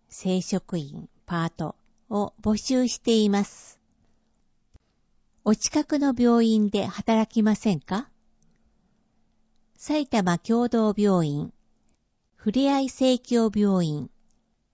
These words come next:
埼玉西共同病院、熊谷生協病院、秩父生協病院。患者、地域住民、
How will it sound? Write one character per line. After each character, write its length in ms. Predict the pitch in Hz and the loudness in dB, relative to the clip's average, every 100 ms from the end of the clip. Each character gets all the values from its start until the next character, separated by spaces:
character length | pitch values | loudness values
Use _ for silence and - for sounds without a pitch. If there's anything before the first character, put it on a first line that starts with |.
| _ _ _ | _ _ _
埼 340 | - 277 277 | -4 -2 0
玉 280 | - 175 160 | 0 0 0
西 280 | 180 190 240 | -2 -2 -4
共 300 | - 240 226 | -2 0 2
同 260 | 220 214 202 | 2 0 0
病 340 | 202 190 165 | 2 2 0
院、 280 | 143 151 - - _ _ _ _ _ _ _ _ | -2 -8 -14 -18 _ _ _ _ _ _ _ _
熊 260 | 220 254 277 | 2 2 2
谷 320 | 262 247 226 | 0 0 0
生 280 | - 247 233 | 2 2 2
協 320 | - 226 214 | 2 2 2
病 340 | 214 202 185 151 | 2 4 2 0
院、 220 | 135 - _ _ _ _ _ _ _ _ - | -4 -12 _ _ _ _ _ _ _ _ -14
秩 320 | - - 277 | -8 -4 0
父 180 | 180 - | -2 -2
生 280 | - 220 220 | 2 2 2
協 300 | 220 208 196 | 2 2 4
病 320 | 196 185 156 | 4 4 2
院。 280 | 135 156 180 _ _ _ _ _ _ _ _ _ _ _ - _ _ _ _ _ - | -2 -8 -14 _ _ _ _ _ _ _ _ _ _ _ -20 _ _ _ _ _ -6
患 360 | 247 269 262 | -2 0 0
者、 220 | 247 240 - _ _ | 2 0 -2 _ _
地 300 | - 269 294 | -6 -2 -2
域 220 | - 262 | -2 -2
住 300 | 233 240 196 | 2 4 4
民、 400 | 156 151 180 220 | 2 -2 -6 -14